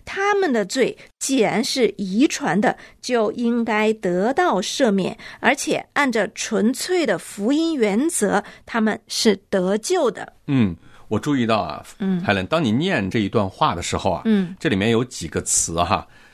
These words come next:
Speaker 2: 呃，比如说他说许多的杰出神学家留意到，于是就尽量扩大神的怜悯，
Speaker 1: 嗯。
Speaker 2: 并且依靠这些怜悯呢，盼望着怎样怎样，
Speaker 1: 嗯。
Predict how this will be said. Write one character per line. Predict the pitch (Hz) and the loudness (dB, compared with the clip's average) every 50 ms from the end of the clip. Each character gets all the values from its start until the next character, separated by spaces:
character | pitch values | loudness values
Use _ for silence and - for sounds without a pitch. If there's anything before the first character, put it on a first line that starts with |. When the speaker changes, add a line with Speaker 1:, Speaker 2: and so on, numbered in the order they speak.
| - - _ | -20 -20 _
Speaker 2:
呃， | - 120 113 113 113 110 | -4 -2 0 0 0 -2
比 | 110 - 110 110 | -2 -2 -2 0
如 | 113 135 143 | 0 0 -2
说 | 123 - 147 | -2 -2 -2
他 | 139 - 143 135 | -2 0 -2 -4
说 | - - 151 143 - - | -2 0 0 0 0 -2
许 | - - - - - 127 117 107 98 | -2 0 0 0 2 2 2 2 0
多 | - - 165 202 214 | 0 0 2 2 2
的 | 214 - 120 73 - - _ _ _ _ _ _ | 2 0 -2 -4 -4 -10 _ _ _ _ _ _
杰 | - - 120 104 104 113 | -10 -2 0 2 2 2
出 | - - 117 107 | 2 0 -4 -4
神 | - - 90 87 | -2 0 -2 -2
学 | 85 - 90 87 | 0 -2 -4 -2
家 | 80 - 92 87 87 90 - _ _ _ - _ _ | -2 -2 -6 -6 -8 -12 -14 _ _ _ -20 _ _
留 | - 117 104 107 104 101 131 180 220 | -12 -4 -2 0 0 2 0 0 0
意 | 226 220 175 113 98 | -2 0 0 -2 -2
到， | - 98 87 73 - - _ _ _ _ | 0 -2 -4 -4 -8 -16 _ _ _ _
于 | - 127 175 | 0 0 0
是 | 180 - 196 156 | 2 0 -2 -4
就 | 131 - 185 240 226 | 0 0 2 2 2
尽 | - - - - 247 226 175 135 113 113 | 0 -4 -6 0 0 2 2 2 0 0
量 | 135 185 214 196 135 104 92 87 | 0 0 0 0 0 0 -4 -6
扩 | - - - - - 262 240 170 98 87 | -8 -14 -14 -8 -2 2 2 2 2 2
大 | - 117 107 107 - | 0 -2 -2 -2 -6
神 | 92 - - 95 87 | -6 -2 0 0 0
的 | 95 90 | 0 -2
怜 | 85 82 80 82 | -2 -4 -4 -2
悯， | 92 95 87 80 78 80 95 - - | 0 0 0 0 -4 -8 -12 -10 -8
Speaker 1:
嗯。 | 214 196 190 190 180 180 | -6 -4 -2 -4 -4 -2
Speaker 2:
并 | 175 180 160 139 | 0 0 0 0
且 | - 143 120 117 | 0 -2 -2 -2
依 | 117 117 180 202 | -2 -4 -6 -8
靠 | - - 180 160 | -2 0 0 0
这 | 143 151 160 | 0 0 -6
些 | 147 - 165 156 156 - - _ _ | -6 -2 0 0 0 -2 -6 _ _
怜 | 131 131 120 113 135 | -4 -2 0 0 2
悯 | 175 180 147 120 | 2 2 2 2
呢， | 123 139 151 165 170 - _ _ _ _ _ _ _ | 2 2 0 0 -2 -4 _ _ _ _ _ _ _
盼 | _ - - - 262 269 269 226 147 120 123 151 | _ -8 -6 -2 0 0 2 2 0 0 -2 -2
望 | 214 240 262 220 127 104 | -2 0 0 0 0 0
着 | - 104 98 90 | 0 -2 -4 -2
怎 | - 98 85 | -2 -2 -2
样 | 87 98 95 92 | 0 0 0 0
怎 | 85 98 85 78 | -2 -4 -4 -2
样， | 90 95 85 - _ _ _ | -4 -4 -6 -8 _ _ _
Speaker 1:
嗯。 | 220 208 208 196 190 185 202 | -8 -6 -6 -6 -6 -8 -10